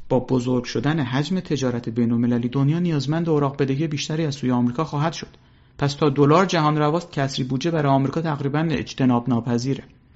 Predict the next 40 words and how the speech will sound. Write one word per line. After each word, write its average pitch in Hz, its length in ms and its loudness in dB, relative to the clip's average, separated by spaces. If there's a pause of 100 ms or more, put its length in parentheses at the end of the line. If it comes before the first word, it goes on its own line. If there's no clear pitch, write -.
(140)
ثانیاً، 185 400 0 (340)
وقتی 165 260 -2
دولت 156 420 2
سرمایه 123 460 2
گذاری 123 440 0
در 110 240 -2
زیر 107 240 0
ساخت 143 320 -6
یا 113 80 0
نیروی 104 320 -2
انسانی 98 360 -6
بکنه 95 580 -4
که 135 100 -4
درآمد 107 400 0
مالیاتی 104 460 0
رو 139 60 2
در 113 200 -2
آینده 101 460 -4
افزایش 90 540 -6
می‌ده، 107 320 -4 (480)
اون 170 120 2
دولت 139 400 2
می‌تونه 156 320 -2
کسری 123 360 -6
بودجه 110 300 -2
پایدار 127 480 0
داشته - 260 -6
باشه. - 240 -14 (160)
یعنی 139 280 4
امسال 135 440 2
به 120 100 2
خاطر 131 340 0
سرمایه 120 400 0
گذاری 120 340 2
که 127 100 -2
در 113 200 0
آینده 110 360 2
می‌کنه 123 360 2
کسری 117 400 -4
میاره، 147 380 2